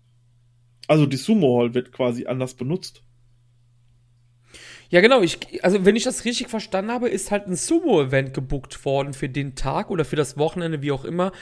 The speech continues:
Speaker 2: Und die haben halt immer Vorrang, ne?
Speaker 1: Ja.
Speaker 2: So hab ich das verstanden.
Speaker 1: Natürlich ärgerlich für Zero One, aber
Speaker 2: Ja, definitiv. Das ist halt so ein bisschen,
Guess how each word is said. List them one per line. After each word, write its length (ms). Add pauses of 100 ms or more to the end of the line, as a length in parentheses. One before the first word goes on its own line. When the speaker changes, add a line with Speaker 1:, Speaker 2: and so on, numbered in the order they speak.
Speaker 2:
Und 180
die 140
haben 100
halt 160
immer 200
Vorrang, 500
ne? 160 (500)
Speaker 1:
Ja. 180 (380)
Speaker 2:
So 180
hab 120
ich 60
das 140
verstanden. 440 (880)
Speaker 1:
Natürlich 440
ärgerlich 440
für 120
Zero 220
One, 400
aber 360
Speaker 2:
Ja, 280 (100)
definitiv. 520 (340)
Das 140
ist 40
halt 140
so 80
ein 100
bisschen, 360